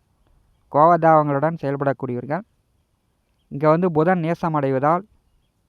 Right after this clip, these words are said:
பெரும்பாலும் வந்து நீங்கள் மூன்று டிகிரி, நான்கு டிகிரி உயர்கல்வி படித்தாலும், உயர்ந்த இடத்தில் வேலை பார்த்து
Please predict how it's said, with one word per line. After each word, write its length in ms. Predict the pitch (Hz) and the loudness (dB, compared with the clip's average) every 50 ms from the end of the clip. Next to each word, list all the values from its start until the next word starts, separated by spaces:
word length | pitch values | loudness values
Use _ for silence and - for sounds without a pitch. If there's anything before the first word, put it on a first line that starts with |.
| _ _ _ _ _ _ _ _ _ _ - | _ _ _ _ _ _ _ _ _ _ -8
பெரும்பாலும் 340 | 143 151 160 165 160 151 143 | -6 -2 0 2 2 2 0
வந்து 200 | 143 156 170 180 214 220 _ _ _ 147 | 0 -2 -4 -4 -6 -12 _ _ _ -6
நீங்கள் 240 | 151 156 151 139 139 147 | -2 -2 -2 -2 -2 -2
மூன்று 280 | 165 170 156 156 151 151 | -4 -2 -2 -4 -4 -4
டிகிரி, 200 | 151 156 170 175 165 147 143 | -4 -2 -2 -4 -2 -2 -2
நான்கு 260 | 151 156 147 151 139 | -2 -2 -4 -4 -4
டிகிரி 200 | 139 143 160 165 151 135 | -4 -2 -2 -2 -2 -2
உயர்கல்வி 480 | 139 151 170 170 147 - 156 147 143 131 | -2 -2 -2 -2 -2 -4 -4 -4 -4 -4
படித்தாலும், 580 | 139 131 123 117 - 131 127 127 135 151 175 202 _ - - _ _ - - - - - _ _ _ - - 156 135 | -6 -6 -6 -4 -2 -2 -2 -2 -4 -6 -8 -12 _ -20 -20 _ _ -20 -20 -20 -20 -20 _ _ _ -12 -4 -2 2
உயர்ந்த 320 | 156 180 190 185 185 180 175 165 | 4 4 4 4 4 2 2 2
இடத்தில் 340 | 170 160 - 190 185 175 160 | 0 -2 -2 0 0 2 2
வேலை 200 | 156 160 165 160 151 147 | 2 2 2 0 0 0
பார்த்து 300 | 143 127 117 - 160 | -2 -2 -4 -8 -8